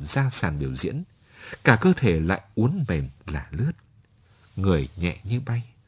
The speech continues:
xung quanh khói tỏa mây vờn. Tay cong vắt khép lại nở xòe.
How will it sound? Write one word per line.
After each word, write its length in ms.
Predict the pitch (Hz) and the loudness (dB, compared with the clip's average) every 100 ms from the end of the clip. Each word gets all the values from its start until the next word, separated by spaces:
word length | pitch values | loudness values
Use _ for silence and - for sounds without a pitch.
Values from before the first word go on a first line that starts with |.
| _ _ | _ _
xung 320 | - - 156 147 | -4 0 0 -2
quanh 280 | 156 151 | -4 -4
khói 380 | 151 - 131 196 - | -6 -4 -2 -2 -2
tỏa 280 | 98 87 67 - | -2 -2 -4 -6
mây 220 | 127 151 - | -2 -2 -2
vờn. 260 | 80 65 69 _ _ _ _ _ - | -4 -4 -10 _ _ _ _ _ -2
Tay 160 | 104 107 | -2 0
cong 160 | 104 87 | -4 -4
vắt 300 | 135 - - | -6 -6 -8
khép 260 | 180 - | -8 -6
lại 200 | 78 73 - - | -6 -6 -8 -8
nở 280 | 92 82 71 | -2 -2 -2
xòe. 300 | - 80 | -4 -4